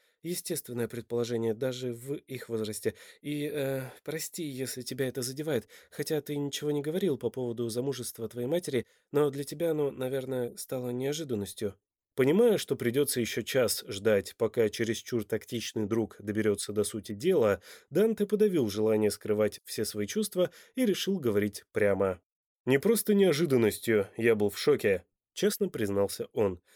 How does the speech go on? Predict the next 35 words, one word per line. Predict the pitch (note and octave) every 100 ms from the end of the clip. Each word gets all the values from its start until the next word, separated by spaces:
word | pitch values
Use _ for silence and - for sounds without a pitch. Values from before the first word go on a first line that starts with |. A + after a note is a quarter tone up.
| _
«И | - D3+
встревожен | D#3 - D#3 F3+ D3 A2 F#2 - -
не | B2
только | B2 G#3 F#3+
внезапностью | D#3+ C#3 A#2+ A#2+ B2 - A#2+
решения, | A#2 - B2+ G#2 F#2+
но | A2 A2+
выбором | G2 A#2+ A2+ A2
мужа». | A#2+ C#3+ G2+ F2 - _ _ _ _
«Однако | D3 D#3 F3+ F3 F#3
тогда | F#3 E3 C#3+
ты | C#3
ничего | D#3+ D#3+ - C#3
не | B2
сказал», | A#2+ - F3 F3+ G2+ - _ _
застонал | A2+ A#2 - C3 F3 F3+
Марко. | E3 B2 - G#2+ F#2+ _ _ _
«Если | F3 -
бы | F3+
ты | F#3 F3+
только | F3+ - E3
открылся | - F#3+ F3+ - A2+
мне, | A2
Данте». | G#2+ D3 B2+ - G2+ - _ _ _
«Моя | B2 B2+
мать | A#2 F3 - -
страдала, | - D3+ E3 F3+ C3
живя | G2+ A2 C3+
с | D3
моим | B2+ B2
покойным | A#2+ A#2 B2 A2+ A2
отцом. | A2 - C3 G2+ - _
Он | - D3+
был | D3 D3+
мерзавцем. | D3 C3 A2+ G2 - G#2